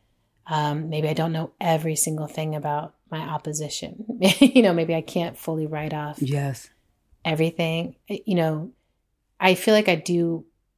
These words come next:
Speaker 1: answer those questions honestly when they come to me, but I still think that there's some, like, earthseed overall, you know, energy that I need to,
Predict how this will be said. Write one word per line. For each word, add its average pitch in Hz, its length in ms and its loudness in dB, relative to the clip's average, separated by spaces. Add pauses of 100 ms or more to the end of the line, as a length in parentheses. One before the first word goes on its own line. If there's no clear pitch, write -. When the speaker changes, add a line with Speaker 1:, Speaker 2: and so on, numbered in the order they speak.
(400)
Speaker 1:
answer 160 360 0
those 147 180 -2
questions 147 420 -8 (160)
honestly 180 500 0
when 151 120 -10
they 143 80 -6
come 160 300 -6
to - 160 -6
me, 151 260 -8 (380)
but 170 100 0
I 160 80 4
still 160 320 0
think 160 260 -4
that 147 140 -8
there's 151 260 -2
some, 147 300 -4
like, 147 380 -8 (600)
earthseed 156 360 0
overall, 151 880 -4
you 165 100 -6
know, 151 220 0
energy 147 640 -8
that 165 100 -4
I 151 80 -8
need 151 260 -10
to, 151 460 -10